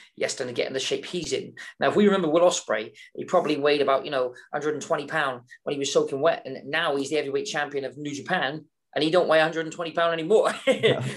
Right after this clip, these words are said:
Speaker 1: You look at Will Ospreay now, he's looking terrific. I, you know, saw him sort of, um, on Twitter. Someone sent me something the other day, and I said, "Bloody hell, that's not the same guy, is it?"
Speaker 2: <laughs>
Speaker 1: You know, he's, he's really looking, uh, much larger. And, and, you know, part of that, I think, is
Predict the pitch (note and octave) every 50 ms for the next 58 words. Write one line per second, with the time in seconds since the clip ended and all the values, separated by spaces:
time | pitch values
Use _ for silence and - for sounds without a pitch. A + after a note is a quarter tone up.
0 | - _ F#3+ F3+ - A3+ G#3 G#3 G#3 G3 G#3 G3 G3 F#3 - _ - F#3 F#3 G3+
1 | A3 G#3 F#3+ F3+ - - - - _ E3+ E3+ E3+ E3+ - F3 D#3+ - D#3 F3+ D4
2 | - - F3+ B2+ - _ _ _ _ _ _ _ _ - - G3+ G#3 - - -
3 | F3+ F3 F#3 G3 G3+ F3+ D#3+ - - A3+ G#3 F#3 E3+ E3 D#3+ - _ _ _ _
4 | - - G#3 G3+ D#3 - - _ _ - - - - D#3+ D#3+ D#3+ - F3 D#3+ -
5 | - B3 - - D3 - F3 D#3+ D#3 - - - - E3+ - E3+ - - E3 E3
6 | D#3+ - G#3+ G3+ D3+ C#3 C3+ - A#2 - - G#3 G#3+ G#3+ A3+ A#3+ D3+ F#3 F#3+ -
7 | G#3 - - - C3 B2+ C3+ E3 G#3+ C#4 F4 F#4 F#4 G#4 A4 - - - C#3 C#3
8 | B2+ - - - - - F#3 F#3 D#3 C3 - - - - F#3+ D#3 C#3 C#3 E3+ C4
9 | E4+ D#4 A#3+ F#3 G3+ B3+ - - G3+ F3 D#3+ D#3 D#3 D3+ D3 - - - - _
10 | - - - - G#3 B3+ D#4+ E4+ - - C3+ - - E3 E3 - - F3 F3+ -
11 | _ - - G3 F#3 E3+ E3+ - - - - - D3+ C3 B2 - D#3+ D3 C3+ C3+